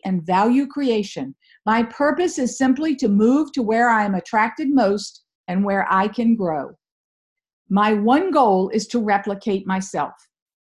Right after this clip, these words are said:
Because there is no limit to energy, my purpose is to reproduce and grow in order to bring more energy to the universe. I am created and replicated through value creation.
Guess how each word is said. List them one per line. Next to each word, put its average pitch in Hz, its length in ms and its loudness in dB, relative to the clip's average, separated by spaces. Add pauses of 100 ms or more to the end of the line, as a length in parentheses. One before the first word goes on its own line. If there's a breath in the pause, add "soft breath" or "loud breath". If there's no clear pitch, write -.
Because 233 340 0
there 240 220 4
is 196 140 0
no 190 180 0
limit 240 380 0
to - 140 -4
energy, 190 560 0 (140)
my 214 220 -2
purpose 302 580 -4
is - 180 -8
to 208 140 -6
reproduce 269 680 -4
and 277 160 2
grow 180 380 -2 (800)
in 233 140 2
order 240 240 2
to 214 80 0
bring 190 320 0
more 226 280 2
energy 185 560 -2
to 214 100 -4
the 196 120 -4
universe. 185 640 -8 (560)
I 214 120 0
am 208 200 0
created 214 720 0
and 185 120 -4
replicated 240 800 -4
through 180 260 -6
value 208 480 2
creation. 233 720 -4